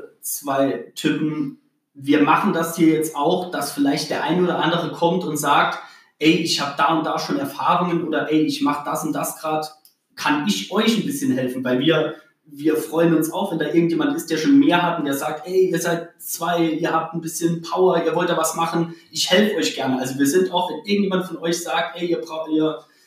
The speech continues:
wir suchen zwei junge, coole Typen, die mit uns irgendwie zusammenarbeiten, irgendwas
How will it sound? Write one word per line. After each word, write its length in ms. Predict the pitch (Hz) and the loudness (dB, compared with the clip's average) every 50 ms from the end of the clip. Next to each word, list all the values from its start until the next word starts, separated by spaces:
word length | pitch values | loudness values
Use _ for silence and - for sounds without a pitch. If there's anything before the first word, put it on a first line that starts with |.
| _ _ _ _ _ _ _ _ _ _ 165 | _ _ _ _ _ _ _ _ _ _ -16
wir 200 | 160 156 175 170 | -6 0 0 2
suchen 320 | 175 - 214 202 190 190 | 4 4 4 4 4 0
zwei 480 | 180 - - 165 165 175 170 170 165 170 | -2 -2 -2 0 2 4 6 4 4 4
junge, 300 | 165 180 185 190 185 180 | 4 4 4 6 4 2
coole 300 | - - 185 180 170 175 | 2 0 0 0 0 0
Typen, 400 | - 180 185 185 190 185 180 165 | 2 2 0 2 2 0 -2 -2
die 300 | - - 170 170 165 165 165 165 160 156 160 - - | -4 -6 -2 2 2 4 4 4 4 2 0 -2 -4
mit 160 | 165 165 156 | -4 -4 -2
uns 160 | 170 165 170 - | 0 -2 0 2
irgendwie 220 | 185 185 180 185 | 4 4 4 2
zusammenarbeiten, 1160 | - - - 175 175 175 185 175 170 170 165 165 165 160 156 156 156 156 160 156 156 - - _ _ _ _ _ _ _ _ _ _ | 0 -4 -4 -2 0 0 0 0 -2 -2 0 0 2 2 2 2 2 0 0 0 -4 -8 -14 _ _ _ _ _ _ _ _ _ _
irgendwas 580 | - 180 185 185 175 170 170 - - - - | 6 6 6 6 4 0 -2 -2 -4 -8 -12